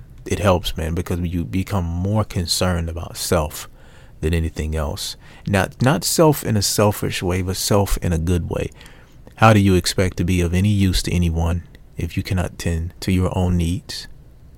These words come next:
your own insecurities, your own flaws?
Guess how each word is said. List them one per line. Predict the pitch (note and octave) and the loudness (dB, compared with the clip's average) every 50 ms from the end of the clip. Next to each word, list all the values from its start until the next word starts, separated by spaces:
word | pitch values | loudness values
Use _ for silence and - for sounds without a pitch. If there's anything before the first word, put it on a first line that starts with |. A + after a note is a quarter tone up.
| - - - | -16 -6 0
your | F#2+ F#2+ F2 E2 | 2 2 4 4
own | F2+ F2+ F#2+ F#2 | 4 4 4 4
insecurities, | F#2 F2+ F2+ - - E2+ E2+ F#2+ E2+ E2 E2 E2+ G2+ A2 - - - - - - - - - - - - - - - - - - | 4 2 2 0 -2 -2 0 0 0 0 0 -2 -4 -8 -10 -14 -16 -20 -20 -20 -20 -20 -20 -20 -20 -20 -20 -20 -20 -14 -6 -2
your | F#2+ F2+ | 0 2
own | F2+ F#2 F#2 F2 | 4 4 4 2
flaws? | E2 - - E2+ E2 D#2 F2 - - - - - | 0 0 0 0 0 0 -2 -6 -10 -12 -12 -14